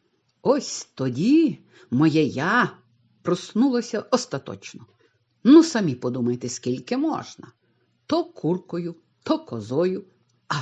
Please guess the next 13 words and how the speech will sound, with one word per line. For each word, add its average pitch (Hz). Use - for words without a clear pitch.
тут 320
взагалі. 202
Тут 302
же 247
я 262
хрю, 233
вибачте, 156
розізлилася. 156
Ображатися 151
не 220
можна, 110
це 131
гріх. 165